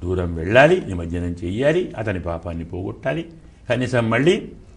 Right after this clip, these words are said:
తరువాతి జన్మైనా పుట్టుకైనా పాపాలు తక్కువ ఉండే పుట్టుక పుడితే పాపాలు తక్కువ చేస్తాడు. కొంత వాడికి క్షేమం,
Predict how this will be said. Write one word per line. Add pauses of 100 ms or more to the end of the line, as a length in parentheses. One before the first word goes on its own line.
(140)
తరువాతి
జన్మైనా
పుట్టుకైనా (1120)
పాపాలు
తక్కువ
ఉండే
పుట్టుక
పుడితే (960)
పాపాలు
తక్కువ
చేస్తాడు. (1160)
కొంత
వాడికి
క్షేమం,